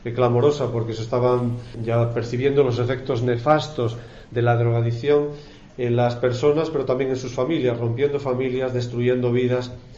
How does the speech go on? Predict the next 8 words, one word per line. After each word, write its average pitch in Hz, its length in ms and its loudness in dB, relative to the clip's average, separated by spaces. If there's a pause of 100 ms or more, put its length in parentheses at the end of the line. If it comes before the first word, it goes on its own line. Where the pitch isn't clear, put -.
(380)
Y 135 60 0
aquella 160 280 2
fue 147 200 6
la, 127 440 0 (160)
la 127 140 2
reacción 123 680 0 (280)
oportuna. 120 680 0 (380)
Pero 143 480 4